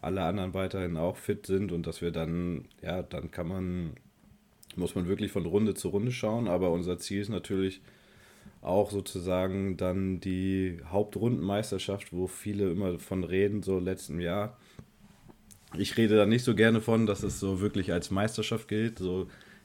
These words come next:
klar kann man das den Fans so verkaufen, aber so man weiß, als Spieler oder als Team wissen wir,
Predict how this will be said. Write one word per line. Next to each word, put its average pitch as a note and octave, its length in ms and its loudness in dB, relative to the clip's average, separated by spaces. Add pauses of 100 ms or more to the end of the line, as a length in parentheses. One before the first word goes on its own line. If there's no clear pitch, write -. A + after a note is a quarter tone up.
(120)
klar G#2 220 4
kann G2+ 160 -2
man G2 100 0
das F#2 160 -2
den F#2 160 0
Fans G#2+ 340 2
so F#2 120 -4
verkaufen, G#2+ 640 0
aber F2+ 500 2
so F2+ 340 -2
man F2 220 -2
weiß, G#2 440 2
als F2 220 -2
Spieler A2+ 460 2
oder F#2 140 2
als E2+ 180 -2
Team A2 260 0
wissen G#2 280 -4
wir, G2 260 2